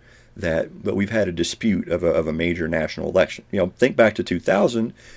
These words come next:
when it was the Democrats who were disputing the outcome of a presidential election, when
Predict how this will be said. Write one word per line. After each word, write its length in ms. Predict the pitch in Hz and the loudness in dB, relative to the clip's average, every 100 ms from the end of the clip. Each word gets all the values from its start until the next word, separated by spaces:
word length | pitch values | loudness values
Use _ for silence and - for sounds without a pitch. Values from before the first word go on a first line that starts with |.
| - - | -20 -2
when 140 | 98 | 0
it 100 | 98 | 4
was 180 | 95 104 | 2 2
the 80 | 120 | 2
Democrats 540 | 151 175 - 80 - | 2 2 2 0 0
who 120 | 85 | -2
were 100 | 80 | -2
disputing 520 | 80 - - 87 78 | -4 -6 -2 -2 0
the 140 | 80 76 | -2 0
outcome 480 | 73 - 71 73 - | -2 -4 -6 -6 -8
of 400 | 80 78 78 - - | -4 -4 -6 -16 -18
a 40 | - | -4
presidential 560 | - 78 78 71 - | 2 2 0 -6 -6
election, 360 | - 73 - 82 | -2 -4 -4 -8
when 300 | 92 85 85 | -2 0 0